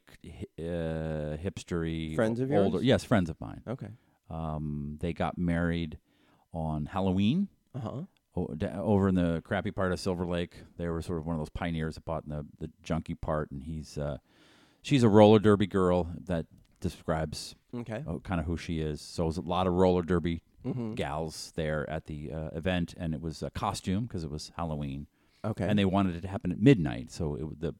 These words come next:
Speaker 1: it was a, the thirtieth was a Friday, and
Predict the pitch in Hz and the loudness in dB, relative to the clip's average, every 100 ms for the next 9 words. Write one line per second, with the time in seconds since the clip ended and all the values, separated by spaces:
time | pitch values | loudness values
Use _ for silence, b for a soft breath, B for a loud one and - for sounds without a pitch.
0 | - 87 78 69 - b b b 98 - | -8 -6 -6 -8 -10 b b b -2 2
1 | 107 92 87 78 - 82 76 - 69 - | 4 6 4 2 0 -6 -6 -6 -6 -6
2 | 76 73 73 67 67 76 | -4 -4 -4 -4 -6 -8